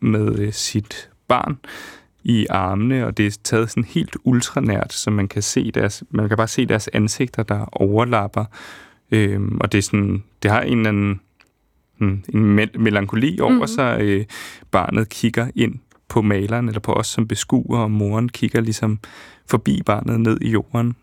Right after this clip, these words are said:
Speaker 2: Mm.
Speaker 1: Øh, ja, det er
Speaker 2: Ja,
Speaker 1: meget,
Speaker 2: tak.
Speaker 1: meget smukt.
Speaker 2: Tak for den smukke billedbeskrivelse. Og, øh, og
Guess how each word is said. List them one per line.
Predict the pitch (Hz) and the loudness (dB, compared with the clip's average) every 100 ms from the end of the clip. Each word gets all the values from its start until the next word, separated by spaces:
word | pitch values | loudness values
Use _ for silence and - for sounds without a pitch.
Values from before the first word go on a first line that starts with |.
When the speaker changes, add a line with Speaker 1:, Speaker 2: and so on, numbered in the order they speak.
| - | -2
Speaker 2:
Mm. | 226 | 0
Speaker 1:
Øh, | 110 107 104 - - | 0 -2 -4 -4 -2
ja, | 123 | -2
det | 123 113 | 0 2
er | |
Speaker 2:
Ja, | 117 | 4
Speaker 1:
meget, | 107 160 | 4 2
Speaker 2:
tak. | - 139 143 | 2 0 0
Speaker 1:
meget | 127 | -6
smukt. | - 123 - - - - - | -2 -4 -4 -18 -20 -18 -2
Speaker 2:
Tak | 262 - | -2 2
for | |
den | 254 | 4
smukke | 247 247 240 | 6 4 4
billedbeskrivelse. | 240 240 247 247 254 233 - - - - - - | 0 -2 -4 -6 -4 -4 -10 -16 -16 -14 -16 0
Og, | 226 226 226 | 4 4 4
øh, | 208 202 | 2 2
og | - | 0